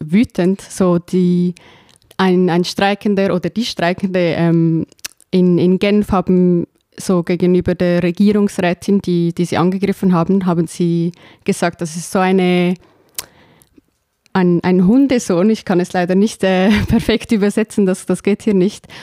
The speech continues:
Oder wir sehen im Tessin, wo der ganze öffentliche Dienst gestreikt hat, so das erste Interview, was mit Streikenden geführt wurde, ha-,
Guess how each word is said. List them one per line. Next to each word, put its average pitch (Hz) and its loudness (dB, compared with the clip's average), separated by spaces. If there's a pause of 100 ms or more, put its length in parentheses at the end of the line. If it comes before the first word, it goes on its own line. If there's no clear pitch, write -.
(240)
Oder 208 2
wir 202 2
sehen 196 2
im 190 2
Tessin, 214 2
wo 185 2
der 180 -2
ganze 185 -2
öffentliche 185 -2
Dienst 190 0
gestreikt 185 -4
hat, 175 -4
so - -4
das 180 -4
erste 208 -2
Interview, 208 2
was 180 -2
mit 175 -2
Streikenden 170 -2
geführt 180 -2
wurde, 175 0 (320)
ha-, - -2